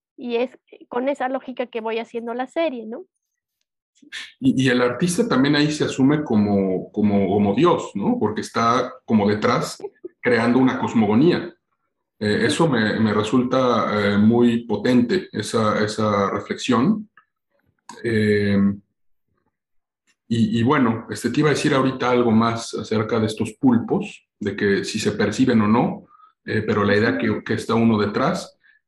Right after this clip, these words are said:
Speaker 2: pero, eh, se me ha olvidado. Eh, entonces, mejor te pregunto ya de lleno a uno de mis temas favoritos, que
Speaker 1: Sí.
Speaker 2: es, eh, el mundo de los cuentos para niños.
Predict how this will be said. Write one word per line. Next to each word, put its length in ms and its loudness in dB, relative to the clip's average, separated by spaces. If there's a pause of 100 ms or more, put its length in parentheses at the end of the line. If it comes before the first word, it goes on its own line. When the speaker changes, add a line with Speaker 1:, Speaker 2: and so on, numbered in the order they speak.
(120)
Speaker 2:
pero, 760 4 (160)
eh, 560 0
se 140 -4
me 80 4
ha 40 4
olvidado. 680 2 (320)
Eh, 260 -2 (520)
entonces, 580 -2
mejor 300 2
te 100 2
pregunto 440 2
ya 160 2
de 120 2
lleno 320 4
a 80 0
uno 160 4
de 80 4
mis 120 0
temas 280 0
favoritos, 800 0 (580)
que 320 4
Speaker 1:
Sí. 60 -10
Speaker 2:
es, 280 -18
eh, 640 2 (200)
el 240 4
mundo 380 4
de 80 2
los 180 -2
cuentos 360 0
para 240 -2
niños. 540 0